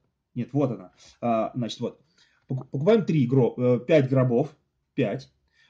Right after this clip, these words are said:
Продай-, продаём четыре. А, на полученные деньги покупаем ещё пять.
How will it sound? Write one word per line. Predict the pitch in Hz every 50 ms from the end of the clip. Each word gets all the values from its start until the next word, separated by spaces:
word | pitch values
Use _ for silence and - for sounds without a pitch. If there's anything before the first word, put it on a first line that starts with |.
| _ -
Продай-, | 139 135 135 151 156
продаём | 135 160 156 156 170 175 175 147 131
четыре. | 135 - 151 131 160 123 117 127 175 196 - _ _ _ _ _ _ _ _ _ _ _ -
А, | - 127 131 135 135 131 131 131 131 131 131 127 127 127 - - _ _ -
на | 139 147 156 151 151 143 - - _ _ - - - - 135
полученные | 170 170 170 160 139 135 - 139 143 139
деньги | 135 147 139 131 117 113
покупаем | - - - 131 160 156 139 120 110
ещё | 107 131 160 151 - - 147 131
пять. | - - 165 147 127 120 131 180 - - -